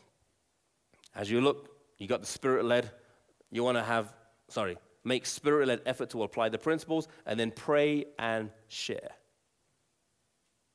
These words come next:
The Dead Sea is, why is the Dead Sea dead? Does it get fresh water every day, yes or no? Gallons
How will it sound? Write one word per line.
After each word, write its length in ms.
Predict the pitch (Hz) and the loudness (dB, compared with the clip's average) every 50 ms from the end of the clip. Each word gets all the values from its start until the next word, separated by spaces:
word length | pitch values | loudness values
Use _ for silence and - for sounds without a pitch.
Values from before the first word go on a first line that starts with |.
| _ _ _ _ _ _ _ _ _ _ _ _ _ _ _ _ _ _ _ _ _ _ _ | _ _ _ _ _ _ _ _ _ _ _ _ _ _ _ _ _ _ _ _ _ _ _
The 80 | - 107 | -6 -2
Dead 240 | 98 143 160 170 156 | 4 4 4 4 4
Sea 200 | - - 143 127 | 2 0 0 0
is, 80 | 117 | 0
why 200 | 107 117 143 151 | 2 2 2 2
is 60 | 151 - | 2 0
the 80 | 123 | -4
Dead 220 | 110 - 117 110 - | -2 0 -2 0 -2
Sea 160 | - 113 95 | -4 -6 -6
dead? 260 | 85 85 85 87 - - - - - _ _ _ _ _ _ _ _ _ _ _ _ _ _ _ _ _ _ _ _ _ _ _ _ _ _ _ _ _ _ _ _ _ _ _ _ _ _ _ _ _ _ _ _ _ _ 120 120 120 _ _ _ _ - - _ _ _ 113 110 _ _ _ _ _ _ _ _ _ _ _ _ _ _ _ _ _ _ _ _ _ _ _ _ _ _ - | -6 -6 -8 -8 -10 -14 -20 -20 -20 _ _ _ _ _ _ _ _ _ _ _ _ _ _ _ _ _ _ _ _ _ _ _ _ _ _ _ _ _ _ _ _ _ _ _ _ _ _ _ _ _ _ _ _ _ _ _ _ _ _ _ _ _ -20 -20 _ _ _ _ -20 _ _ _ _ _ _ _ _ _ _ _ _ _ _ _ _ _ _ _ _ _ _ _ _ _ _ -8
Does 160 | - 117 110 | -6 -2 0
it 80 | 135 131 | 0 2
get 160 | 147 139 131 | 2 2 2
fresh 260 | - 151 143 - - | 2 0 0 0 0
water 300 | 139 143 135 123 120 117 | 0 0 0 2 2 0
every 180 | 110 107 120 120 | 0 0 0 0
day, 160 | 123 120 107 | 0 0 0
yes 240 | 98 101 98 - 117 | 0 -2 -2 -4 -4
or 60 | 110 | -6
no? 220 | 110 98 82 82 - _ _ _ _ _ _ _ _ _ _ _ _ _ _ _ _ _ _ _ _ _ - - - - - - - - _ _ _ - - - - | -4 -6 -6 -8 -12 _ _ _ _ _ _ _ _ _ _ _ _ _ _ _ _ _ _ _ _ _ -20 -20 -20 -20 -20 -20 -20 -20 _ _ _ -20 -20 -16 -6
Gallons 960 | - 113 107 110 120 120 120 113 98 85 78 76 - - - - - - - | -2 2 4 4 4 4 4 2 0 -4 -8 -10 -14 -16 -16 -14 -14 -14 -16